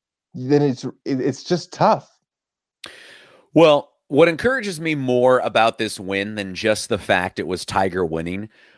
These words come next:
Speaker 2: was that he was able to come back in this round. I, I'm sure folks who watch the Golf Channel, they've seen this ad nauseum.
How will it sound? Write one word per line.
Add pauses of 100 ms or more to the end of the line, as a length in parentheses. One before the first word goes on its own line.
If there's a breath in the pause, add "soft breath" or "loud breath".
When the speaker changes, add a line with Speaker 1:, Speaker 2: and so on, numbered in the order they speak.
(380 soft breath)
Speaker 2:
was (440)
that
he
was
able
to
come
back (160)
in
this
round. (760)
I, (360)
I'm
sure
folks
who
watch
the
Golf
Channel,
they've
seen
this
ad
nauseum.